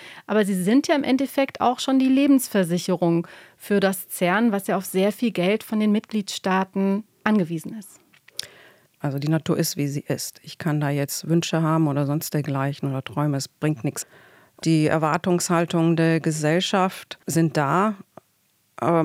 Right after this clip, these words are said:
Speaker 2: meine Aufgabe als Wissenschaftlerin ist, so gut wie möglich und so fundiert wie möglich die Natur zu erforschen und dann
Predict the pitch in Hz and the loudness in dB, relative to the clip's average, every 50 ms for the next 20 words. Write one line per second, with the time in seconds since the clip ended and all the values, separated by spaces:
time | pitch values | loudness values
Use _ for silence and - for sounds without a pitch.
0 | 147 - - 156 151 156 175 180 151 - 175 170 - - 180 175 160 151 156 - | 0 0 0 0 2 4 2 2 2 0 -2 -2 0 0 0 2 2 0 -2 -2
1 | - - 156 - - 196 180 - 180 175 - - 175 165 160 165 160 151 165 160 | -2 -4 -2 0 0 -2 0 0 0 -2 -2 -2 -2 0 2 2 2 2 2 0
2 | - - - - 151 147 156 160 160 - - 170 160 156 151 151 156 - - - | -2 -4 -4 -4 -2 -2 -2 -2 -2 0 2 2 4 4 4 2 0 -2 -2 0
3 | 175 175 175 175 175 - - - 151 147 143 147 - - 147 143 147 147 143 147 | 0 2 2 0 -2 -4 -4 -4 -2 -2 -2 -2 -4 -4 -4 -2 -2 -2 -4 -6
4 | _ - - - - - - - - _ - - 180 170 156 180 196 190 - - | _ -16 -20 -20 -20 -20 -20 -20 -20 _ -2 0 2 2 4 4 4 2 2 2
5 | 180 165 160 151 147 147 147 - - - 151 151 147 151 156 - - - 175 170 | 2 2 4 2 2 0 -2 -4 -4 -2 0 0 0 -2 -4 -4 -2 0 2 2
6 | 151 147 - - 151 143 139 - - 139 127 147 - - 131 127 131 143 - - | 2 0 -2 -2 -4 -4 -4 -2 -4 -4 -4 -4 -6 -6 -4 -4 -4 -4 -4 -2
7 | 160 143 147 151 151 156 151 151 151 151 | 0 0 0 0 0 0 0 0 0 -2